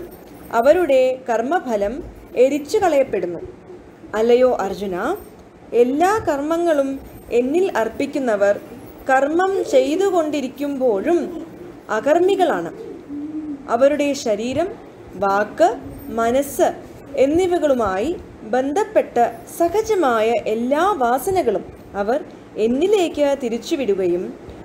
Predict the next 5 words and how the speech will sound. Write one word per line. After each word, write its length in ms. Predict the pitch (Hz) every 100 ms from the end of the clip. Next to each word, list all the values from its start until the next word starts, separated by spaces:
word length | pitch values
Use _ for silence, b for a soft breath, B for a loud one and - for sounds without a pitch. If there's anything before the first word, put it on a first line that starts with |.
| - -
അവരുടെ 420 | 208 262 262 247
പ്രവർത്തനങ്ങളുടെ 1200 | 233 233 226 247 254 359 403 349 302 254 214 202 -
എല്ലാ 400 | 208 233 277 370
ലക്ഷ്യവും 680 | 349 262 262 - 466 381 196 - B B B
ഞാൻ 340 | 214 240 269